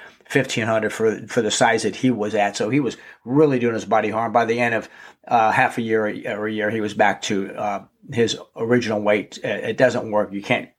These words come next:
do that forever. Maybe a couple weeks, but that, that's all. But people do that for week after week after week. You know, it's just really, really dangerous. You know, when you do chronic diet, chronic dieting, it slows down your metabolism because your body thinks you're in a perpetual famine.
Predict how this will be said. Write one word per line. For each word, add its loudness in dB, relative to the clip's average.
do -2
that 0
forever. -2
Maybe 4
a 2
couple 2
weeks, -2
but -4
that, 2
that's 2
all. 4
But -6
people 0
do 0
that 0
for -8
week -8
after -2
week -10
after -8
week. -14
You -4
know, -2
it's -4
just -4
really, 2
really -2
dangerous. -4
You -6
know, 2
when 4
you 4
do 2
chronic 0
diet, 2
chronic -2
dieting, -2
it -4
slows 2
down 4
your -4
metabolism 0
because 2
your 0
body 4
thinks -2
you're -4
in -6
a -8
perpetual -4
famine. 2